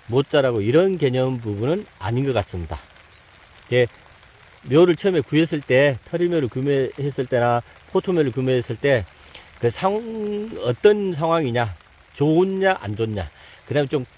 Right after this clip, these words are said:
큰 거냐 작은 거냐 이런 거 차이에 따라서 많이 다른 것 같습니다. 지금 여기 보시면은 골든 스마라그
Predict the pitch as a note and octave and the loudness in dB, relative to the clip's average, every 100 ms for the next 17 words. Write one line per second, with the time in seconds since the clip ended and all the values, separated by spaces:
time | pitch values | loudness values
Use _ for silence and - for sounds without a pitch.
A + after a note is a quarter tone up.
0 | - - A#3+ A#3 A3 G#3 C#3 B2+ C#3 C3+ | -20 -10 -4 2 4 4 0 -2 -2 -4
1 | A#2+ A2+ D3+ D#3 C#3 - D#3+ C#3 B2+ C3 | -2 -2 -2 -2 -6 -2 0 0 -2 -2
2 | A#2 A#2 A2 A2+ - - - - - G2 | -2 -2 -2 -2 -6 -20 -20 -20 -10 -8
3 | G#2+ G2 G2+ A#2+ A2+ F#2+ - F2+ E2 D#2 | -8 -8 -6 -4 -4 -6 -6 -12 -12 -14
4 | - - - - - - - G2 G#2+ A2+ | -18 -20 -20 -20 -20 -16 -8 -4 -2 -2
5 | A2+ - B2 C#3 D#3 - - - - C3+ | -4 -2 0 2 2 -2 -20 -20 -6 -2
6 | C3+ B2+ C#3 C3+ C3 A2 A2 D#3 | -2 -2 2 2 2 2 0 0